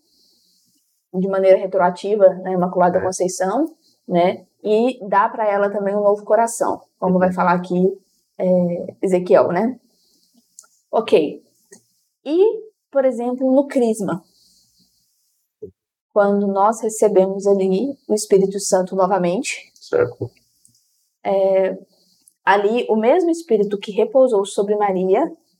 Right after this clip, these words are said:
Speaker 1: também repousa sobre o fiel.
Speaker 2: Todas as ações da o-, da história da salvação são realizadas no mesmo Espírito Santo.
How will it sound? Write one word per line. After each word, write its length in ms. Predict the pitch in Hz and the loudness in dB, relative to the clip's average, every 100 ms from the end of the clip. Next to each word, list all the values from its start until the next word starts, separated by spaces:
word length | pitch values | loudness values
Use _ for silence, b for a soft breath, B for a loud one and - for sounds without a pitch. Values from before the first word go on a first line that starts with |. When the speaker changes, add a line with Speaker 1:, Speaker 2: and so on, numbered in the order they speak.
| - | -2
Speaker 1:
também 320 | 240 220 214 | 0 2 0
repousa 460 | 226 226 208 214 220 | -2 0 0 0 0
sobre 320 | 220 208 220 | 0 -2 -4
o 40 | |
fiel. 480 | - 254 190 165 - - | -2 0 0 -2 -6 -4
Speaker 2:
Todas 680 | 117 123 131 135 139 131 - | 0 2 0 0 -2 -2 0
as 480 | 101 104 104 - - | 2 2 -2 -6 -6
ações 1120 | 90 90 - - - 139 139 110 95 85 82 - - - - _ _ | -2 -2 -4 -12 -4 0 0 -2 -6 -8 -8 -8 -10 -12 -18 _ _
da 240 | 80 85 | -8 -2
o-, 260 | 85 92 - | 2 0 0
da 140 | 90 | -4
história 360 | 87 - 117 95 | -4 0 2 2
da 100 | 82 | 0
salvação 760 | - 90 90 160 160 - 87 - | -2 0 2 0 -2 -4 -4 -4
são 240 | - 90 | -2 -2
realizadas 880 | - 92 92 131 101 80 78 87 85 | 0 -2 0 -2 -2 -2 -2 -4 -4
no 140 | 92 90 | -4 0
mesmo 400 | 95 101 101 92 | 2 2 0 -10
Espírito 520 | - - 82 82 - | -10 -4 -4 -4 -8
Santo. 460 | - 76 64 - | -8 -4 -4 -6